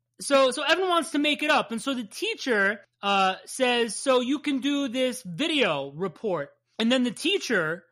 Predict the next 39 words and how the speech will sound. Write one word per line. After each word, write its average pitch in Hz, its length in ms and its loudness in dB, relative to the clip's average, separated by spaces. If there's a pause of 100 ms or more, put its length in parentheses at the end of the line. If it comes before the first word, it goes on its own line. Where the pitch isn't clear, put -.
(460)
in 220 100 0
this 233 140 0
high 285 220 4
school 185 580 -2
full 262 240 -2
of 180 80 -2
minors 190 680 0 (340)
pulls 262 260 2
a 220 60 -4
digital 226 360 0
camera 240 460 2
out 165 160 0
of 147 100 -8
his 147 180 -10
desk. 147 360 -2 (220)
And 170 480 -2 (100)
I 196 140 6
don't 190 80 2
know, 165 160 0
that 277 180 4
raised 285 320 0
a - 40 -10
couple 240 260 0
of 175 120 -4
red 196 220 0
flags 196 360 2
to 180 100 -10
me. 262 380 -2 (340)
So, 254 340 2
so 269 160 4
Evan 302 320 2
has 277 300 2
this 233 200 -4
digicam 190 1040 0
now. 147 440 -2
That's, 180 180 -6
guess, 233 360 -4
I 202 80 -2
guess 254 340 -2